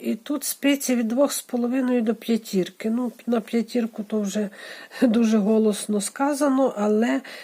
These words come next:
так, якщо вдвоє, то п'ятіркою я зв'язала той центральний аран. Аран з книжки Норе Гуан. У мене є така книжка Норе Гуан. Хто має, то той аран, забула на якій сторінці.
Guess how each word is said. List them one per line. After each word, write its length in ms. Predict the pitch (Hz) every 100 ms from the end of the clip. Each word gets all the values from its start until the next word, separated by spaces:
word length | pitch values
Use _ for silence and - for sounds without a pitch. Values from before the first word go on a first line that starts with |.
| -
так, 140 | - 220 -
якщо 340 | 220 226 -
вдвоє, 520 | 226 202 220 285 277
то 180 | 254 233
п'ятіркою 800 | 208 226 220 - 285 - 247 240
я 180 | 233 240
зв'язала 560 | 202 214 214 233 226
той 200 | 214 220
центральний 600 | 208 - 208 226 220 208
аран. 440 | 208 240 285 339 302
Аран 320 | 208 233 302
з 100 | 277
книжки 500 | - - 269 - -
Норе 300 | 226 240 233 220 208
Гуан. 340 | 262 320 302 277 - - - - -
У 20 |
мене 360 | 240 240 233 220
є 200 | 254 254 - _ - - - 160 - -
така 280 | 220 240
книжка 540 | 214 - 247 226 - 220
Норе 320 | 214 233 208
Гуан. 480 | 190 233 294 294 269 - - - -
Хто 280 | - - 247
має, 400 | 226 262 294 262
то 160 | -
той 280 | 226 247 254
аран, 460 | - 214 233 262 226
забула 460 | - 208 220 233
на 120 | 214 202
якій 320 | 202 - 226
сторінці. 960 | - - 185 233 285 269 - - 262